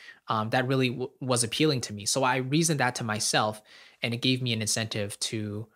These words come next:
you know, reach out to the company and see if we could collaborate on something like that. Um, so yes, th-, it really comes down to, do you need it? Do you, d-, is it something you want,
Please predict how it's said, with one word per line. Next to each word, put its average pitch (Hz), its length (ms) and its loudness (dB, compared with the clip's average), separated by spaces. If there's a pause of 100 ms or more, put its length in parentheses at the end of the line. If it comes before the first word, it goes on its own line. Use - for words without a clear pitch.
(160)
you 120 80 -4
know, 113 60 -4
reach 127 200 0
out 123 120 2
to 127 60 -2
the 113 100 -4
company 110 460 -4
and 104 120 -2
see - 140 0
if 107 80 -6
we 110 60 -6
could 110 160 -8
collaborate 104 440 -4
on 101 100 -4
something - 260 -6
like - 220 -12
that. - 200 -4 (1300)
Um, 151 380 4 (280)
so - 400 4
yes, - 480 4 (140)
th-, 180 160 0
it 208 120 8
really 226 200 10
comes 165 240 2
down 139 200 4
to, 117 280 0
do 123 140 -4
you 123 120 0
need 110 240 -4
it? - 240 -8 (460)
Do 135 140 -2
you, 131 480 -2
d-, 175 160 -6
is 160 120 2
it 147 60 2
something 139 280 2
you 104 120 -4
want, 113 540 -2